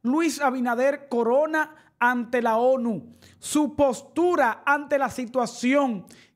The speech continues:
que está viviendo el vecino país de Haití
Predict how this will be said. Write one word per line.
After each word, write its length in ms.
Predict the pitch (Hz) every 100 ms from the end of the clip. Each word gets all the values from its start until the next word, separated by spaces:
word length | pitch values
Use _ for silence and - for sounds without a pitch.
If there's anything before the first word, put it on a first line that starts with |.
| -
que 180 | 262 254
está 360 | 240 - 339
viviendo 880 | 320 254 226 262 302 320 233 208 - - _ -
el 200 | 262 262
vecino 760 | 254 226 - 320 339 320 269
país 480 | - 233 247 320 247 220
de 120 | 202
Haití 840 | 233 220 185 - 339 392 370 -